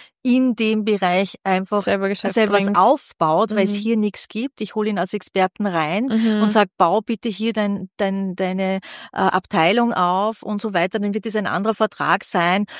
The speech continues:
Speaker 1: als jemand, der halt einfach kommt und sagt, "Ja,
Speaker 2: Mhm.
Speaker 1: nebenbei macht er was querbeet und was kommt, das ist schön, kriegt ein bisschen Provision, aber er hat ein großes Fixum",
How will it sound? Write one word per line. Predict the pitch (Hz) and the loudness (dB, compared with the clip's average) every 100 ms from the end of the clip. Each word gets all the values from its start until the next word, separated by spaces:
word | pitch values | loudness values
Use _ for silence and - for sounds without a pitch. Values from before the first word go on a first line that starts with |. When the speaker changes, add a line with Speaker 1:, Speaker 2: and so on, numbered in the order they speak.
| 220 | -4
Speaker 1:
als | - 208 | 0 0
jemand, | 202 208 220 185 | 0 0 0 0
der | 196 196 | 2 4
halt | 214 208 | 2 0
einfach | - 180 - 214 - | -2 -4 -2 -4 -4
kommt | - 185 208 220 | -2 0 0 -2
und | |
sagt, | 214 196 196 | -2 -2 0
"Ja, | 208 | 0
Speaker 2:
Mhm. | 233 | 2
Speaker 1:
nebenbei | 226 220 202 196 | 2 4 4 2
macht | 202 190 | 0 -2
er | 220 | -2
was | 202 | -2
querbeet | 190 185 202 - 196 233 214 | 0 0 0 -4 -2 -2 -2
und | 202 196 - | -4 -4 -2
was | 208 | -4
kommt, | - 190 208 226 | -2 0 0 -2
das | 196 | -4
ist | - | -2
schön, | 220 220 | -2 0
kriegt | 214 196 | -2 -2
ein | |
bisschen | 196 220 | -2 -2
Provision, | 196 214 208 - 214 220 | -2 -2 -2 -2 -2 -2
aber | 208 | 0
er | 202 | 0
hat | 196 | 0
ein | |
großes | 196 202 202 185 | -4 -6 -8 -8
Fixum", | 254 - 247 | -8 -4 -4